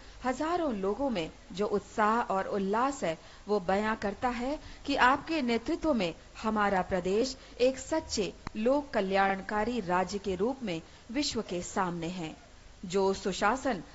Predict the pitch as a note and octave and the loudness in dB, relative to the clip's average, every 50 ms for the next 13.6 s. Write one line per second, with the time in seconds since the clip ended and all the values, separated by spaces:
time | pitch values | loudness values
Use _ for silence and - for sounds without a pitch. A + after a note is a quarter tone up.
0 | - - - C4 B3+ A#3 C4+ D4 D#4+ D#4+ - - D#4 D#4 E4+ - - A3 A3 A#3 | -10 0 2 4 4 4 4 4 2 0 0 0 0 0 0 0 2 2 2 2
1 | B3 - - - - A#3 A3+ B3+ D4 E4 D4 C#4 G#3 D3 - - - - - - | 2 0 -4 -4 -2 0 0 2 2 2 2 0 0 -2 -6 -10 -16 -18 -10 -4
2 | F#3+ G3+ G3+ A3 G#3 G#3+ G#3+ A3 A3+ A3+ A3 - - - - - E4 E4+ F4 E4+ | -2 -2 0 0 0 0 0 0 -2 -2 -6 -10 -14 -10 -4 0 2 2 2 2
3 | - A#3+ G#3 G3+ G#3 A3 A3 - A3 G3 - - F3+ F3+ F3 - G3+ F#3+ G#3 G#3+ | 2 0 2 2 0 -2 -2 -4 -4 -2 0 2 2 2 2 2 0 0 2 0
4 | C4+ C4+ - G3 D#3+ D3+ D3+ - - - - G3+ A3 A3+ - - - C4 B3 B3 | 0 0 0 -2 -2 -2 -4 -8 -14 -12 -4 -2 -2 -2 -2 -2 -2 -2 -2 -2
5 | B3 - - F3 D#3+ D#3 D#3 D#3 - F3+ E3 F3 F3 D#3+ - - - - - - | -2 -2 -2 0 0 0 -2 -4 -4 -6 -6 -6 -6 -8 -10 -14 -18 -20 -20 -20
6 | - - - - - F#3 F#3 G3 F#3+ - - G#3 G3+ G#3 A3 G#3 G#3 F#3 F#3 F#3 | -20 -20 -6 -2 2 2 4 2 2 0 0 2 2 2 2 0 -2 -2 0 0
7 | F#3 F#3 F3+ F3 F3+ G3+ G3+ G#3 - - - G#3 A3+ C4 D4 G#3 D#3+ - - - | 0 0 -2 -2 -2 -4 -4 -6 -6 -4 -2 0 2 2 2 0 -2 -4 -10 -16
8 | - - - - D#4+ D#4+ E4 F#4 E4+ E4 F#4 D4+ G3+ - - A3+ B3 C#4 D4+ E4 | -20 -18 -6 -2 -2 0 0 0 -2 -2 -2 -2 -2 -2 -2 -2 -2 0 0 -2
9 | - - - F#3 D#3+ - - - - - - A3 A3+ A3+ A#3 G3 F#3+ G3 G#3 A3+ | -4 -4 -6 -6 -6 -6 -10 -16 -6 0 2 2 2 2 0 -2 0 0 2 2
10 | C4+ C#4+ D#4 D#4+ - - - E3+ F3+ F#3 G3+ A3 G3 B3 B3+ B3+ B3 B3+ C4 C4 | 2 2 0 0 -2 -4 -4 -2 0 2 2 2 0 -2 -4 -2 -2 -2 -2 -2
11 | - - - - - D#4+ E4 - - D#4+ E4 E4 C#4+ F#3 G#3+ G#3 G3 G#3+ C4+ C4+ | -4 -8 -12 -6 -2 -2 0 0 2 2 2 2 2 0 -2 -2 -2 0 -2 -2
12 | - A#3+ G#3+ - G3 F3+ F3 - G#3 G3+ G3 G3+ A3 B3 C4 D#4+ D#4 C#4+ - F3 | -2 -4 -4 -2 -2 -2 -2 -2 -2 -2 -2 -2 -2 -2 -2 -4 -4 -6 -6 -8
13 | D#3+ - E3 E3 E3+ E3+ F3+ F3 E3+ D#3+ - | -6 -6 -6 -6 -6 -8 -8 -8 -8 -8 -10